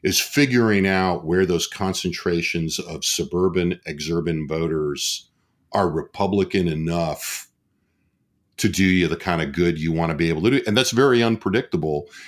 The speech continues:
And we know that not just, not from the data, or not from the redistricting data, but from what we've seen in both the ma-, you know, knowing where the ele-, the, the most competitive elections, particularly at the state house level, because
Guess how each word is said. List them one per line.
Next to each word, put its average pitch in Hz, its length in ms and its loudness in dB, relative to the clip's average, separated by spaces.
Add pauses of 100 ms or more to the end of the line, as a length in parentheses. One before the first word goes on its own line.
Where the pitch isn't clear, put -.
And 110 120 4
we 127 100 6
know 120 180 6
that 107 380 2
not 107 260 2
just, - 400 -4
not 113 220 -2
from 92 160 0
the 80 80 -2
data, 80 580 0 (540)
or 117 140 2
not 110 200 2
from 92 120 0
the 82 80 0
redistricting 87 640 0
data, 80 400 0 (320)
but 139 140 2
from 123 140 6
what 120 120 4
we've 107 160 0
seen 101 300 4
in 92 100 4
both 85 200 0 (360)
the 92 80 -2
ma-, 95 240 2
you 110 100 0
know, 80 120 0
knowing 107 340 6
where 98 160 6
the 92 140 4
ele-, 90 260 0
the, 85 340 0
the 87 80 -2
most 95 240 2
competitive 92 540 0
elections, 87 640 0
particularly 98 720 0
at 82 120 -2
the - 60 -14
state 104 340 -2
house 82 300 -8
level, 76 280 -6
because 78 360 -10